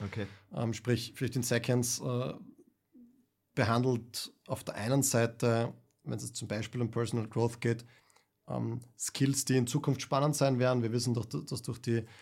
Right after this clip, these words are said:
Speaker 2: ähm, durch den technologischen Wandel, durch die Weiterentwicklung, vor allem, ähm, von Machine Learning und Artificial Intelligence, ganz andere Skills vonnöten sein werden in Zukunft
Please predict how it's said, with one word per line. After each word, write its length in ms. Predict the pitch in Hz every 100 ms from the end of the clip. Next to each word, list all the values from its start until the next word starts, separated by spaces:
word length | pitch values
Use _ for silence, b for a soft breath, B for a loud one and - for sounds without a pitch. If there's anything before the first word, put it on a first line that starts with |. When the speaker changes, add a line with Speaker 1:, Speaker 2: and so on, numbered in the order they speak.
| B B B B
Speaker 2:
ähm, 140 | 135 135
durch 160 | - -
den 320 | 120 117 - - 143
technologischen 560 | - 117 117 117 110 117
Wandel, 320 | 113 127 131
durch 160 | 120 117
die 140 | 131
Weiterentwicklung, 800 | 113 117 120 104 120 120 123 117
vor 180 | 110 101
allem, 400 | 110 123 123 123
ähm, 180 | - -
von 280 | - 123 135
Machine 340 | 123 - 131
Learning 320 | 123 120 120 120
und 120 | 117
Artificial 480 | 120 113 127 110 117
Intelligence, 640 | 110 120 123 123 120 120
ganz 160 | 127
andere 340 | 117 127 123 123
Skills 360 | - 131 120
vonnöten 420 | - 127 120 120 123
sein 260 | 127 123
werden 180 | 113 117
in 100 | 113
Zukunft 440 | - 123 123 120